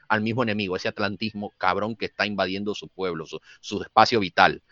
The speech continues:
Eso es lo que tenemos que entender nosotros, independiente de en qué rama estén caminando. Tenemos que empezar a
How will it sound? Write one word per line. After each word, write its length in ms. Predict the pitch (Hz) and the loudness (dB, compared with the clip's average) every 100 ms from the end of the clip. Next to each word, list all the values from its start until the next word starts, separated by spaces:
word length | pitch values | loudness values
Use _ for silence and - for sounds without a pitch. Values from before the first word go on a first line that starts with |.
| _ - | _ 0
Eso 320 | 135 123 117 | 2 2 -2
es 60 | 107 | -4
lo 120 | 107 | -6
que 100 | 107 | -4
tenemos 260 | 101 110 | -6 -6
que 80 | - | -6
entender 320 | 90 87 101 98 | -8 -8 -8 -8
nosotros, 440 | 85 98 85 80 | -8 -10 -10 -12
independiente 580 | 87 85 87 98 107 113 | -12 -12 -10 -10 -8 -8
de 60 | |
en 80 | 101 | -8
qué 160 | - 104 | -4 -2
rama 300 | 101 107 104 | 0 0 -2
estén 200 | - 101 | -8 -4
caminando. 560 | 95 87 95 92 73 - _ _ | -2 -2 -2 -4 -8 -18 _ _
Tenemos 300 | 87 98 117 | -8 -6 -6
que 80 | - | -6
empezar 320 | 110 107 107 | -6 -2 0
a 140 | 120 | 0